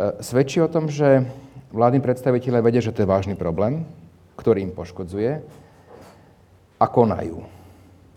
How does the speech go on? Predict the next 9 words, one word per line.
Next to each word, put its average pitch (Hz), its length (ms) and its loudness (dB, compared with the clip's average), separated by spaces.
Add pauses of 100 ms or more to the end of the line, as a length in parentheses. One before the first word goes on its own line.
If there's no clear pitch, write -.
(760)
Ale 113 200 4
nekonajú 135 480 4
v - 120 -10
snahe 101 400 -2 (1500)
vraždu 110 480 4
v - 100 -8
prvom 113 220 2
rade 107 240 2
objasniť, 90 800 -6